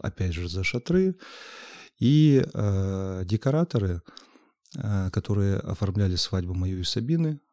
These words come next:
ну, они с-, выложили пост, я просто как бы поделился этим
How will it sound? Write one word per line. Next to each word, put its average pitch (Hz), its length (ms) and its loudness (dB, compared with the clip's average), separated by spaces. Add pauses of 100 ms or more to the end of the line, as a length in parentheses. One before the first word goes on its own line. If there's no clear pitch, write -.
ну, 143 180 -2
они 117 240 -2
с-, - 220 -8
выложили 101 540 -2
пост, - 300 -4
я 95 60 -2
просто 110 320 -4
как 92 160 -12
бы 90 100 -8
поделился 98 580 -4
этим 90 360 -6